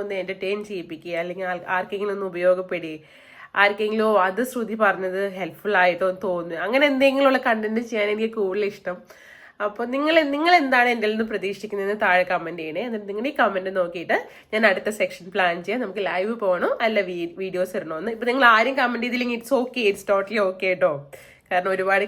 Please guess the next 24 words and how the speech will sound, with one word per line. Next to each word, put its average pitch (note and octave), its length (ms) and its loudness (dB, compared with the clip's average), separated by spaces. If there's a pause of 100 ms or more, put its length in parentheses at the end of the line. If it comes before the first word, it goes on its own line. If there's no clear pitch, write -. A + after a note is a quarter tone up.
ക്രിയേറ്റേഴ്സ് G3 640 -2
ഉണ്ട്. F3 160 0 (160)
So G3+ 80 0 (500)
it's - 180 -16
not A3 240 6
like A3 240 4
I F#3+ 80 4
am G3+ 140 -2
not F#3 120 6 (160)
replaceable. F#3 720 -2 (720)
അപ്പോ F#3 200 0 (340)
that's G3+ 300 4
totally G#3 340 2 (160)
fine. F3 320 4 (120)
ഇപ്പൊ - 200 -4
ആരും F#3+ 180 2
അങ്ങനെ G3+ 220 -4
കമന്റ് F#3+ 300 -4
ചെയ്തിട്ടില്ലെങ്കിലും F#3 580 -6
ഞാൻ B3 120 2 (120)
ഒന്നും E4+ 420 2
വിചാരിക്കില്ല. E3+ 540 0 (420)
അപ്പൊ G3+ 160 -6
നമുക്ക് A3 200 -4